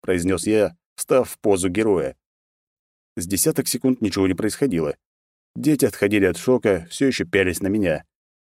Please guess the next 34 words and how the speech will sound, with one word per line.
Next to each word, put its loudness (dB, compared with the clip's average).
Смысл 0
сказанного 0
неохотно 0
проникал 0
в -16
скованный 0
страхом -2
разум. 0
Но 2
все 0
же 0
ужас 0
недолго 0
может 0
держать 0
гибкое -2
сознание -2
ребенка. -2
Да -2
и 2
я 2
начал 0
очищать -2
броню 0
от -2
чужой 2
органики. -2
Сперва 0
один 0
ребенок -2
засмеялся, -2
за 0
ним 0
другой, -2